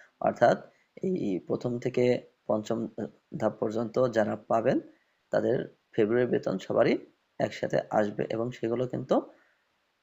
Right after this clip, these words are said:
বিল সাবমিট অপশনটিও চালু করা হয়েছে ফেব্রুয়ারি থেকে। আর ফেব্রুয়ারির বেতনও এই মাসের শেষ নাগাদ আমরা ইনশাল্লাহ পেয়ে যাব।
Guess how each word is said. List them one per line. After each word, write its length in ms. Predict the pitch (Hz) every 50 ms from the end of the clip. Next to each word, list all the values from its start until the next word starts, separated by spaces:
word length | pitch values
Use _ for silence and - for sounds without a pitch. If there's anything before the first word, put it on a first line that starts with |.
| _ _ _ -
বিল 240 | 107 104 - 135 151
সাবমিট 440 | - - 139 120 107 117 123 120 117 -
অপশনটিও 580 | - - 107 - - 117 110 107 202 220 208 - 123
চালু 220 | - - 110 113 113
করা 160 | 117 117 117
হয়েছে 180 | 120 123 151 147
ফেব্রুয়ারি 420 | 147 - 113 104 117 120 120 120
থেকে। 240 | 120 - 127 - 180 247 - - - _ _ _ _ - -
আর 160 | - 107 101 104
ফেব্রুয়ারির 420 | - - 107 113 127 131 127 -
বেতনও 340 | 117 123 127 127 127 135 139 - - -
এই 100 | 113 113
মাসের 300 | 117 113 - - 104 -
শেষ 240 | - - - - - -
নাগাদ 240 | - - - 131 - 113
আমরা 200 | 110 113 131 339 349 - - _ _ _ _ -
ইনশাল্লাহ 420 | 101 104 104 - - - - - -
পেয়ে 180 | - 110 107 104
যাব। 180 | 104 107 95